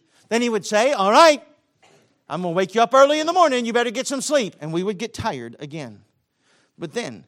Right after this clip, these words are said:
after some more laughing, you could hear Dad get up out of his chair. You could hear his heavy footsteps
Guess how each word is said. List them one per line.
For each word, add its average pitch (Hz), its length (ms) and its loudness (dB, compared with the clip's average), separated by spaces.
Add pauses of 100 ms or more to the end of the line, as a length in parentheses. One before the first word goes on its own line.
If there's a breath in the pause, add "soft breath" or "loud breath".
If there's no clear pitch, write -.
(100)
after 170 320 -8
some 156 200 -12
more 147 180 -6
laughing, 131 480 -10
you 139 100 -14
could 131 180 -18
hear 147 200 -14
Dad 107 540 -18 (100)
get 160 160 -14
up 139 160 -10
out 143 140 -10
of 113 80 -14
his 113 100 -18
chair. - 520 -18 (440 soft breath)
You 165 100 -16
could 156 160 -8
hear 190 180 -10
his 180 240 -10
heavy 190 300 -8
footsteps - 840 -16